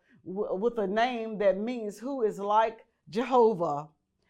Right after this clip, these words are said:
This book is centered around, uh, several important prophecies. Uh, the judgment of Israel with, uh, with the destruction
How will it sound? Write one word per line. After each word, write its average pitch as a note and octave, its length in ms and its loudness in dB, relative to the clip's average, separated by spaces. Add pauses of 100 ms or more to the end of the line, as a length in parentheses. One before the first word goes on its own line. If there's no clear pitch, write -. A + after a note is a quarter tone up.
(560)
This D4+ 300 0
book D#4 340 -2
is G#3 380 -2
centered C#4+ 340 4
around, G#3 960 4 (520)
uh, F3 540 8 (180)
several C4+ 580 4
important G#3 640 2
prophecies. D3+ 1080 2 (540)
Uh, E3 260 4
the D3+ 180 -4
judgment A3 560 2
of A#3+ 240 0
Israel A#3+ 760 0 (340)
with, F3+ 300 -6
uh, F3 240 0
with F3+ 280 -2
the F3 60 -6
destruction A#3+ 840 2